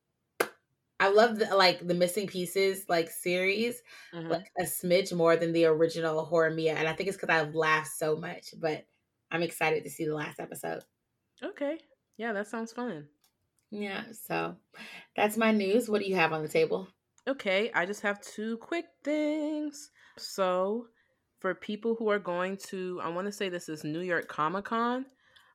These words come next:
Speaker 2: Um, I wanna say the, this will happen on October thirteenth from what I saw, but it's gonna be a special, I guess, world premiere of this, of a,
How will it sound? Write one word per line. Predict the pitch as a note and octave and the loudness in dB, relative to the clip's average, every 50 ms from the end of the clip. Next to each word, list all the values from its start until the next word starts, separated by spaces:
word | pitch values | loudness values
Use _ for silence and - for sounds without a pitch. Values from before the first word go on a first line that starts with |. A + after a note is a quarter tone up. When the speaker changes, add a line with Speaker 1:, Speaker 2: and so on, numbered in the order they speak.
| _ - - | _ -8 -6
Speaker 2:
Um, | E3 E3+ E3+ E3 E3 E3 E3 E3 E3 E3+ E3+ F3 _ _ _ _ _ _ _ _ _ - | -4 -2 -2 -2 -2 -4 -4 -6 -6 -8 -10 -14 _ _ _ _ _ _ _ _ _ -8
I | - F3+ | -6 -2
wanna | G3+ A3 A3+ A3+ | -2 0 -2 -2
say | A3+ - G3+ | -2 -2 -2
the, | F#3+ F#3 F3+ F3 F3 F3 F3 E3+ D#3+ - - | 0 2 2 2 2 2 0 0 -2 -6 -10
this | - E3+ - - | -16 -14 -4 -4
will | F3 | -2
happen | E3 E3+ D#3+ D#3+ - E3+ E3 D#3+ | 0 0 0 -2 -2 -4 -4 -2
on | D#3 D3+ D3+ D3+ D3 - - _ _ _ _ - | -2 -2 -2 -4 -6 -10 -16 _ _ _ _ -2
October | D#3 D3+ - - F#3+ G3 G#3 A3 | -2 -2 -2 -2 -4 0 0 0
thirteenth | G#3 G#3 G#3 G3 - - F#3+ E3+ E3 - | 0 0 -2 -2 -2 -6 -8 -8 -8 -6
from | - D#3+ | -4 -4
what | D#3+ D3+ | 0 0
I | C#3+ C#3+ | 0 -2
saw, | C#3+ - D3+ D3 C#3+ C#3 A2+ - _ - - - - - - | 0 0 2 2 2 2 0 -4 _ -20 -20 -20 -20 -12 -2
but | - D#3 | 0 0
it's | E3+ - | 0 0
gonna | - F3+ F3+ E3+ | -2 -4 -4 -2
be | E3+ F3 E3 | -2 0 -2
a | D#3 | -2
special, | D#3 - - E3 E3+ - - G3+ F#3 F3+ F3 F#3+ - _ _ _ _ D3 D3+ - - | -2 -4 -4 -4 -4 -4 -2 -4 -4 -4 -4 -8 -16 _ _ _ _ -20 -20 -10 -4
I | - D3+ | -4 -4
guess, | D#3 D#3 D3+ - - | -4 -4 -8 -6 -4
world | D#3 D#3 E3 E3 _ | -4 -4 -4 -4 _
premiere | F3 E3+ E3 E3 E3 | -8 -6 -4 -2 -2
of | - - D3+ D3 | -2 -4 -6 -4
this, | D3+ D3+ D3+ D3+ - - | -4 -4 -4 -4 -6 -10
of | - D3+ D3+ D3+ | -6 -6 -6 -4
a, | D#3 D3+ D3+ D3+ D3 D3 D#3 E3+ | -2 -2 0 0 -2 -2 -4 -8